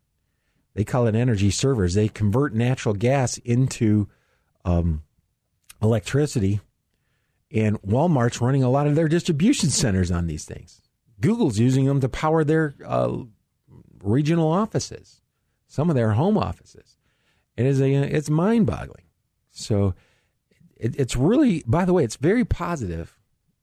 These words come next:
It's very positive. I, I, I wouldn't wanna, well, yeah, I don't, I wouldn't mind being young again.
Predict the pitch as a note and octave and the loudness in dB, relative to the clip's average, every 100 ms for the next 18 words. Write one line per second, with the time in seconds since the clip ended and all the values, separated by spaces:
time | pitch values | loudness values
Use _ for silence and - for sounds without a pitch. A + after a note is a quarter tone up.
0 | _ - G2 A#2+ E3+ F3 A#2+ F2 D#2+ D2+ | _ -12 -6 -2 2 2 0 -2 -2 -4
1 | D#2 F#2 A2+ C#3+ - _ _ - A2+ C3 | -6 -4 -4 -4 -10 _ _ -6 -4 -2
2 | A#2+ B2 A2+ A#2+ F3 D#3+ D#3+ D3+ B2 A2 | -2 -2 -2 0 2 0 0 0 -2 -2
3 | E3 G3 A3+ F#3+ G3 F2 C#2 A2+ A#2 G2 | -2 0 0 -2 -4 -6 -6 -4 -2 -2
4 | E2 D#2 D#2 C#2 D#2+ C#2 D2+ F#2+ | -4 -4 -4 -4 -6 -6 -8 -8